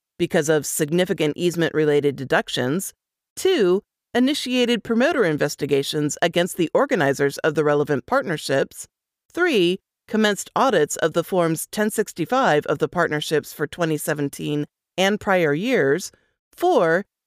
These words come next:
issued summonses to various parties as part of its investigations or audits,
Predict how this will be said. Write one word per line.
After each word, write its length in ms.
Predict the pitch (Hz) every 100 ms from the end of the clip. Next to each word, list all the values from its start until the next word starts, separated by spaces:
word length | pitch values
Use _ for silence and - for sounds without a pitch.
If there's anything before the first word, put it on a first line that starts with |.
| _ -
issued 400 | 254 285 262 190
summonses 720 | - 330 277 170 151 147 165
to 140 | 185
various 460 | 165 202 220 196 -
parties 520 | 285 311 180 147 143
as 180 | - 156
part 220 | - 196
of 60 | 170
its 200 | 151 165
investigations 880 | 151 147 - 147 147 180 208 185 -
or 160 | 156 -
audits, 540 | 214 196 135 -